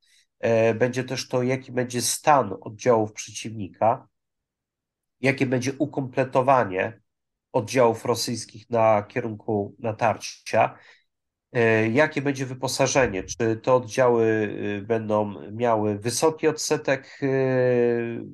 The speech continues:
wyposażenia w stosunku do tego, co znajdować na ich etacie, e, czy ta sytuacja będzie gorsza, na przykład będzie wynosiła pięćdziesiąt procent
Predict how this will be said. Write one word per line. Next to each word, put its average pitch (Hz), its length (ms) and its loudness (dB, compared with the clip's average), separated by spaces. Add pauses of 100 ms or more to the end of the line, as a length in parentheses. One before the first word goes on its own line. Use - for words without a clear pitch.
(300)
wyposażenia 135 760 0
w 131 60 -4
stosunku 127 420 -6
do 123 140 0
tego, 123 280 -2
co 120 460 2 (500)
znajdować 120 520 0
na 117 60 -6
ich 117 120 -8
etacie, 117 400 -4 (640)
e, 117 280 2
czy 113 200 -8
ta 120 120 -2
sytuacja 120 380 0
będzie 110 260 -4
gorsza, 120 460 2
na 113 100 -6
przykład 107 220 -6
będzie 110 240 -4
wynosiła 110 420 -2
pięćdziesiąt 123 600 -8
procent 120 600 -4